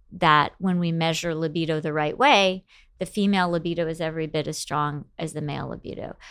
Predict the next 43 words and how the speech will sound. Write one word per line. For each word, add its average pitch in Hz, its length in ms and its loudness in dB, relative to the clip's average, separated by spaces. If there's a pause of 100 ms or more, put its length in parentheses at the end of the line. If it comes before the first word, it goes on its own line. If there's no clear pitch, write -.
(180)
For 170 200 -6 (320)
decades 170 540 -2
and 165 160 -2
decades, 175 420 0
we 165 100 0
believed 151 400 -2
that 156 140 -2
androgen 151 580 -4
and 147 100 -4
testosterone 190 720 2
were 151 100 -2
the 147 120 0
main 165 540 4
drivers 151 760 2
of 151 200 -4
our 151 140 -2
libidos. 175 680 0
And 147 120 -4
of - 200 -10
course, - 520 -10
men 151 240 -10 (180)
have - 200 -8
more - 260 -6
than - 160 -8
women. 247 340 0
And - 140 -12
so, - 120 -14
of - 160 -14 (120)
course, - 460 -4
men 170 200 -4
have 170 180 -6
stronger 156 380 -8
libidos. 190 500 0 (560)
And 190 120 -4
then 185 140 0
along 170 320 0
comes 170 260 -2
Rosemary 156 460 0
Basson. - 720 2 (100)
And 202 100 -4
she 220 100 -6
says, 208 180 -6
"Wait, 269 360 -2